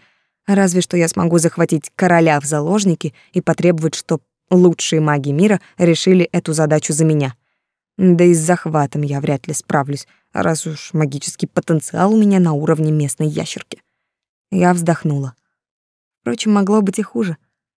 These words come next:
Если бы меня распределило на юридический или целительский,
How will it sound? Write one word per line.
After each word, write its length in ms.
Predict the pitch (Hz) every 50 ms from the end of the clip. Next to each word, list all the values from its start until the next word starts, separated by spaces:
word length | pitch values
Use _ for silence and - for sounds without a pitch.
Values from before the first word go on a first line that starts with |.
| _ _ _
Если 320 | - 208 226 220 - - 185
бы 120 | 170 170
меня 260 | 170 170 175 170 165
распределило 800 | 165 165 - - 180 165 170 175 170 170 165 165 170 165 170 - -
на 220 | 185 190 180 180
юридический 840 | 180 175 180 170 185 160 156 160 - - 160 - - - 160 156 - _
или 220 | - 170 156 147 143
целительский, 800 | - - - 220 269 330 - - 143 - - - - 220 -